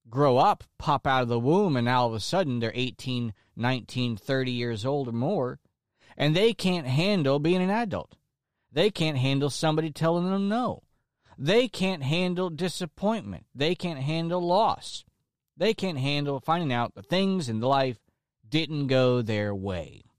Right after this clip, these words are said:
But how did that happen? Well, that's exactly what we kind of want to talk about today. Understanding aggressive and violent behavior, both in children and also, as we talked about, the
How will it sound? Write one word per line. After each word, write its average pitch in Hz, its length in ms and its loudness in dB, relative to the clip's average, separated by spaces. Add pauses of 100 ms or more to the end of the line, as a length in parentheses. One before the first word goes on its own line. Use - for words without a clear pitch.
(840)
But 175 120 -4
how 196 240 0
did 226 140 -8
that 214 160 -4
happen? 147 640 -6 (800)
Well, 123 460 0 (1200)
that's 139 320 -2
exactly 143 520 -2
what 120 100 -6
we 143 140 -8
kind 165 320 -2
of 165 80 -4
want 165 160 -2
to 170 120 -6
talk 170 160 -2
about 175 220 -2
today. 165 400 -6 (300)
Understanding 170 1040 0
aggressive 120 640 -4
and 120 160 -6
violent 120 340 -2
behavior, 92 460 -6
both 139 320 -2
in 165 160 -8
children 127 640 -8 (560)
and 170 140 0
also, 156 340 2
as 143 140 0
we 151 100 -4
talked 110 260 0
about, 107 320 -4 (720)
the 135 360 -2